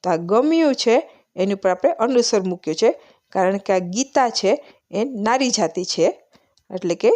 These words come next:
સ્ત્રીલિંગ છે, એટલે ગમ્યું ઉપર આપણે ટપકું એટલે કે અનુસ્વર મૂક્યો. એના પછી છે માતાજી આવ્યા. તો માતાજી એટલે કે જે જેમાં એ આપણને ખબર છે કે એ સ્ત્રીલિંગ છે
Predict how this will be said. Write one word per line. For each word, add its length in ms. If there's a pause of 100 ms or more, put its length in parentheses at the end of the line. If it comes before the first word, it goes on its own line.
(120)
સ્ત્રીલિંગ 540
છે, 280 (300)
એટલે 160
ગમ્યું 520
ઉપર 240
આપણે 260 (400)
ટપકું 340
એટલે 140
કે 140 (220)
અનુસ્વર 440
મૂક્યો. 380 (440)
એના 180
પછી 300
છે 280 (320)
માતાજી 840 (200)
આવ્યા. 500 (520)
તો 140
માતાજી 500
એટલે 180
કે 80
જે 180
જેમાં 380 (420)
એ 100
આપણને 300
ખબર 340
છે 200 (380)
કે 140
એ 120
સ્ત્રીલિંગ 560
છે 220